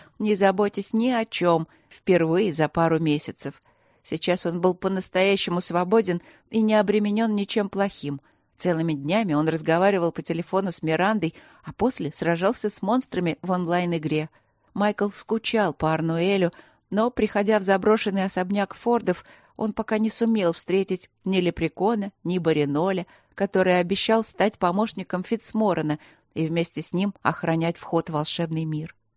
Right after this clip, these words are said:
Кое-что неожиданное, но приятное случилось утром, когда Майкл и Миранда шли в школу. Возле самого здания, где находились мусорные баки, стояла компания хулиганов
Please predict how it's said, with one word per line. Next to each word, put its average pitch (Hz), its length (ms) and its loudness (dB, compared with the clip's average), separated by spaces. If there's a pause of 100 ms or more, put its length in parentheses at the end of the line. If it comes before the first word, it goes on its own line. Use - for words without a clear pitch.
(840)
Кое-что 196 340 2
неожиданное, 190 720 0 (100)
но 202 160 4
приятное 165 640 0
случилось 170 640 0
утром, 190 280 4
когда 175 360 0
Майкл 190 340 0
и 180 80 0
Миранда 185 420 0
шли 190 220 0
в - 60 -6
школу. 135 440 -4 (720)
Возле 185 540 0
самого 185 500 0
здания, 180 540 0
где 160 180 0
находились 185 580 -2
мусорные 185 540 0
баки, 185 480 -2 (240)
стояла 214 480 2
компания 220 580 4
хулиганов 208 760 2